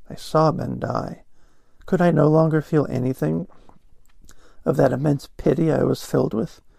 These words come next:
at the age of twenty-five? Have these past twenty-five years worn away all of our humanity? And the t-, past twenty-five years, I believe,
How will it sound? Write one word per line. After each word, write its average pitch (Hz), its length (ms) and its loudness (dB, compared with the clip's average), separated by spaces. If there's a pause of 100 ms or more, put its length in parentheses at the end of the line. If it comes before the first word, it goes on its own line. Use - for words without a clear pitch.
(260)
at 123 100 -8
the 147 100 2
age 139 160 0
of 143 100 -8
twenty-five? 147 800 -2 (760)
Have 165 220 2
these 165 220 0
past - 400 -2
twenty-five 156 640 0
years 139 500 2 (460)
worn 143 380 0
away 135 500 2 (1080)
all 139 440 -2
of - 80 -4
our 135 240 0
humanity? 143 640 -4 (1200)
And 127 320 -2
the 147 120 -6
t-, - 120 -12 (140)
past 151 300 -4
twenty-five 135 520 0
years, 131 320 -2
I 147 100 -2
believe, - 480 -2